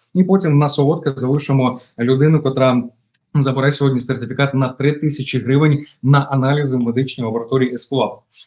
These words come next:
Нам залишилося натиснути на кнопочку «Згенерувати», що я, власне кажучи, прямо зараз і зроблю. І у нас перший переможець під номером тридцять сім тисяч сімсот тридцять.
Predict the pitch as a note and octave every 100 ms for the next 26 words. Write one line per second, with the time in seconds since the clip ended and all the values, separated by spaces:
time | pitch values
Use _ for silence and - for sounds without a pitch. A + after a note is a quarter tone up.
0 | - G3+ F3+ F3+ F#3+ F3 D#3+ D3 F3 E3
1 | D3 D3 C#3 C3 C#3+ D3+ D#3+ C#3 C3+ C#3+
2 | D3+ F#3 B3 A3+ F#3 - E3+ D#3+ D#3 D#3
3 | D3 C#3+ C#3+ D3+ C#3+ D#3 C3+ C#3 - -
4 | E3+ A#3+ C4+ _ _ - A3 B3 A#3+ G3
5 | G3+ G#3 G#3+ - - _ G#3 A3+ A3 -
6 | G3 - D#3+ E3+ F#3+ G3 F#3 E3 D#3 E3
7 | D#3+ D3 - F#3+ A3+ - G#3 - F#3+ F#3
8 | G3 F#3+ A3 - - _ _ - - D#3+
9 | C#3+ E3+ F3+ F3 - _ _ _ E3+ E3+
10 | A#2+ G2 -